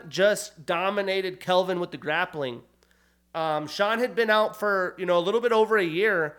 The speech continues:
'cause in his first pro loss, you know, we talked about it last week, he got beat down by Bilal Muhammad. And when you're undefeated, you're coming in,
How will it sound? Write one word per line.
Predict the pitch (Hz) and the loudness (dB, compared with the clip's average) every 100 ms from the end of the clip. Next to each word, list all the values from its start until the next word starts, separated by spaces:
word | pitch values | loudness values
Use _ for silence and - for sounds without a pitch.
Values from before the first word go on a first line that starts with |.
| _ _ _ | _ _ _
'cause | 170 160 | -6 0
in | 226 | 2
his | 269 | 2
first | - 226 247 - | 2 4 4 4
pro | 247 240 | 2 2
loss, | 208 208 240 - - _ | 2 2 0 -2 -10 _
you | - 165 | -10 -2
know, | 170 | 0
we | 190 | 0
talked | 185 202 202 | -2 -4 0
about | 208 | 0
it | 202 | 2
last | 185 208 196 | 2 0 -2
week, | 185 175 | -6 -8
he | 190 | -2
got | 254 175 - | -2 -2 -6
beat | 226 165 | -8 -2
down | 175 202 220 175 - | 2 4 4 2 0
by | 175 170 | 0 0
Bilal | 160 175 175 | 0 -2 0
Muhammad. | 185 156 143 170 165 113 - _ _ _ | 0 -2 0 -2 -2 -6 -10 _ _ _
And | 165 170 | -2 2
when | 214 | 4
you're | 220 | 4
undefeated, | 220 226 220 - 214 214 175 | 4 2 0 0 -2 -2 -2
you're | 165 | -6
coming | - 220 214 202 | -2 0 0 0
in, | 202 202 | 0 -2